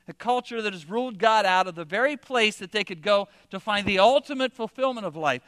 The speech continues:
They push him back as far as they can. They push him away as far as they can. Now, I'm not talking about those who never attend church. There are many who do attend church, who like to be religious, who say it's okay to be religious.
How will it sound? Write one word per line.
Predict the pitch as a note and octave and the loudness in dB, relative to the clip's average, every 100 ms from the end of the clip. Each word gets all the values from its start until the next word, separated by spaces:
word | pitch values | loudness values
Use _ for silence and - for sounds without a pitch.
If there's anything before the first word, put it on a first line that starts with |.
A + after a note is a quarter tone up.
| - | -14
They | - G3+ | -2 -2
push | - C#4 C4 | -2 -6 -4
him | D4 | 0
back | A#3 G#3+ G#3 | 4 4 2
as | G3 | -8
far | - F#3+ | -2 0
as | G#3 | 2
they | F#3 G#3 | 0 -4
can. | - C4+ A3+ A2+ _ _ _ _ _ | -4 -4 -4 -8 _ _ _ _ _
They | - | -4
push | G3 - C4+ - | -4 0 -2 0
him | C4+ | 2
away | C4 B3+ A3+ | 4 4 2
as | F#3+ | 0
far | - G#3+ | 0 2
as | A#3 | 2
they | A3 | 0
can. | - B3 A3+ C#3 - - | -4 -6 -4 -4 -8 -4
Now, | F#3+ | 2
I'm | C4 | 2
not | E4+ E4 | 2 0
talking | C#4 C#4 B3 | 0 -2 -2
about | A3 G3+ | -2 -2
those | F3 A3 G#3+ | 0 -2 -2
who | A3 | -8
never | G3 G#3 G#3+ G#3 | -4 -2 0 -2
attend | G3 - C4 C#4 | -8 -6 -6 -6
church. | - E3 G#2 - _ _ _ - | -10 -12 -12 -20 _ _ _ 4
There | B3 D4 | 8 8
are | |
many | A3+ A3+ A#3 | 6 4 2
who | A3 A#3 | -2 -8
do | F3 D#4 | -4 -2
attend | F4+ C4 G3 D#3+ | -2 -2 -6 -6
church, | - C3+ G2 - _ _ | -8 -12 -12 -16 _ _
who | - A#3+ | -8 -6
like | A3+ C#4 D4+ | 4 4 4
to | D4+ | -2
be | C#4 D4 | -4 0
religious, | C4+ C#4 D4+ G3 C3 - _ _ | 0 0 -2 -4 -12 -14 _ _
who | A#3+ | -14
say | - B3 C4 | -4 4 4
it's | B3+ | 4
okay | C4 C4 - E4 | -2 -2 -6 -6
to | E4+ | -4
be | B3+ G3+ | -6 -8
religious. | E3+ D3 B2+ A2+ G2 | -8 -8 -8 -10 -16